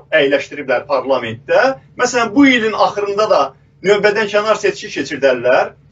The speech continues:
o adamların bir çoxunu qıraqda qoyarlar, amma müxalifətdən özlərinə uyğun bildikləri üç-beş nəfərin parlamentdə təmsilçiliyinə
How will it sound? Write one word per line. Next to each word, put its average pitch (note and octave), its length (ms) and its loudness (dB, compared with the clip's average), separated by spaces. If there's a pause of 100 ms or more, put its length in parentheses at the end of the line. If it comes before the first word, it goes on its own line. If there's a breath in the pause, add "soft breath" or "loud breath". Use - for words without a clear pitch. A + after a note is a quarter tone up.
(200 soft breath)
o A#3+ 160 6
adamların F#3 640 2
bir A#3+ 160 2
çoxunu G3 340 -6
qıraqda F#3 460 4
qoyarlar, C#3 560 0
amma A#3+ 240 -2
müxalifətdən G#3+ 800 0
özlərinə G3+ 400 2
uyğun G#3+ 420 0
bildikləri G3 680 0
üç-beş C4 380 0
nəfərin G3+ 420 2 (260 loud breath)
parlamentdə G3+ 680 0
təmsilçiliyinə F#3 720 -2